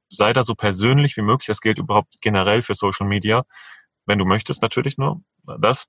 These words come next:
bringt in-, das bringt Nähe, das bringt Resonanz, weil die Leute darauf rea-, reagieren und teilweise auch sogar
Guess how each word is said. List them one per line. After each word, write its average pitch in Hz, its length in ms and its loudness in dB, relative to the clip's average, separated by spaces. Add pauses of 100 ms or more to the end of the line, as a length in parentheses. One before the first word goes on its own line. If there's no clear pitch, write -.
bringt 117 560 0
in-, 117 280 -6
das 113 180 -2
bringt 135 520 -2
Nähe, 117 460 4 (180)
das - 200 -6
bringt 110 300 -4
Resonanz, 117 600 2
weil 110 120 2
die 110 60 0
Leute 110 260 2
darauf 110 300 -4
rea-, 104 200 -2
reagieren 107 600 -2 (600)
und 113 180 0
teilweise 120 440 2
auch 113 160 2
sogar 104 440 2